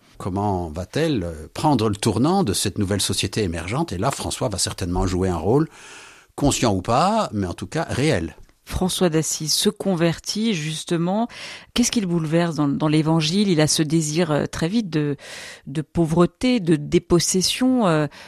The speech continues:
Speaker 2: euh, un amour, euh, inconditionnel de la création. Qu'est-ce qui l'anime finalement, fondamentalement, et de quoi avoir,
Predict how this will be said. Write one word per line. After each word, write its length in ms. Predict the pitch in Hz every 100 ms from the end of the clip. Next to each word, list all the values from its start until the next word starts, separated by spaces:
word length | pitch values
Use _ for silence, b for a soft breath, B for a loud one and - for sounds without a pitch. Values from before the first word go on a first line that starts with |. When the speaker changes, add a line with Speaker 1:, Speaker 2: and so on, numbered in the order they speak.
| -
Speaker 2:
euh, 180 | - - -
un 180 | 160
amour, 460 | 165 185 214 220 165
euh, 460 | 156 151 147 143 - -
inconditionnel 760 | 156 - 165 151 - 202 262
de 60 | 180
la 140 | 156
création. 520 | - 180 180 170 -
Qu'est-ce 340 | 277 - 226 -
qui 300 | - 247 247 170 143 151
l'anime 380 | 190 185 202 233
finalement, 500 | - 175 156 160 202
fondamentalement, 800 | - 165 151 147 147 143 180 208
et 80 | 165
de 140 | 156
quoi 220 | 156 220
avoir, 320 | 190 170 180